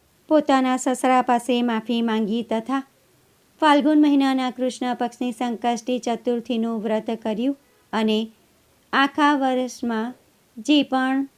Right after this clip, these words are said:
ચતુર્થી તિથિ આવે તેનું વ્રત કરવાનો સંકલ્પ કર્યો. ભગવાન શ્રી ગણેશની કૃપાથી બધાના સ્વભાવ સુધરી ગયા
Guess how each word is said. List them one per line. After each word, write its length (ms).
ચતુર્થી 540
તિથિ 540
આવે 380
તેનું 380
વ્રત 300
કરવાનો 580
સંકલ્પ 560
કર્યો. 380
ભગવાન 480
શ્રી 300
ગણેશની 500
કૃપાથી 800
બધાના 640
સ્વભાવ 440
સુધરી 460
ગયા 380